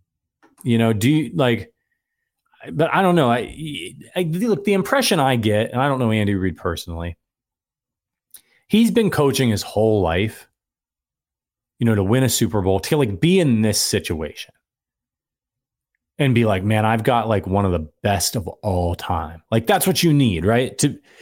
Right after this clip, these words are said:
to be one of the best of all time. And Andy Reid is one of the best coaches of all time, no doubt. But to, like, go down in history as, like, one of the greats, like, Patrick Mahomes got him to,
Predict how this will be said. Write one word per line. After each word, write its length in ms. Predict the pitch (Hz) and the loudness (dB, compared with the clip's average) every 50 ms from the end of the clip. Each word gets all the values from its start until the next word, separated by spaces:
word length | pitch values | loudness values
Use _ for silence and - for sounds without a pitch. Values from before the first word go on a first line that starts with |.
| - _ - | -20 _ -4
to 120 | - 170 | -2 0
be 240 | 135 110 131 175 190 | 0 2 2 2 2
one 160 | 202 180 180 | 4 4 2
of 80 | 165 151 | 4 2
the 60 | 139 | 2
best 300 | 110 131 123 117 - - | 2 2 0 0 0 0
of 100 | 123 98 | 0 2
all 100 | 101 95 | 2 0
time. 220 | - - 98 101 107 | 2 0 0 2 2
And 120 | 107 117 | 2 2
Andy 280 | 139 139 131 127 120 117 | 2 0 0 2 2 2
Reid 240 | 110 123 120 104 | 2 2 2 2
is 100 | 107 92 | 0 0
one 140 | 95 107 101 | 2 2 2
of 20 | 98 | 2
the 80 | 95 | 2
best 220 | 85 98 87 - - | 0 0 -2 -2 -2
coaches 300 | - 95 87 85 82 80 | -2 -2 -2 -4 -6 -4
of 60 | 82 | -2
all 120 | 87 85 | -4 -2
time, 180 | - 92 90 82 | -2 -4 -6 -4
no 120 | 80 85 | -6 -4
doubt. 360 | 92 180 185 170 113 92 - - _ _ _ _ _ _ _ | -2 0 0 0 0 -2 -6 -10 _ _ _ _ _ _ _
But 140 | - 151 147 | -8 -6 -2
to, 120 | - 160 156 | 0 0 2
like, 240 | 160 151 135 107 | 2 2 0 0
go 200 | - 160 170 180 | 0 2 2 2
down 200 | 180 180 175 165 | 2 2 2 2
in 120 | 151 139 117 | 0 0 -2
history 560 | 110 - 131 143 - - - 156 156 151 151 | -2 -2 -2 -2 -2 -2 -2 0 0 2 2
as, 100 | 135 113 | 2 2
like, 140 | 117 117 107 | 0 0 0
one 100 | 123 123 | 0 0
of 80 | 123 | 0
the 60 | 117 110 | 0 -2
greats, 580 | 92 95 104 110 123 135 - - - - - _ - | -2 0 0 0 0 0 -2 -6 -8 -8 -8 _ -2
like, 220 | 135 139 117 - | -2 -2 -2 -2
Patrick 320 | - - 233 233 - 208 180 | 0 0 0 2 0 0 0
Mahomes 440 | 175 143 170 185 160 120 101 92 | 2 2 2 2 2 0 -2 0
got 300 | 95 135 131 135 147 113 | 0 2 2 2 0 0
him 260 | 107 135 147 147 143 131 | -2 -2 0 0 0 -2
to, 520 | - - 139 127 120 117 113 110 107 104 | 0 2 2 4 4 4 4 2 0 -2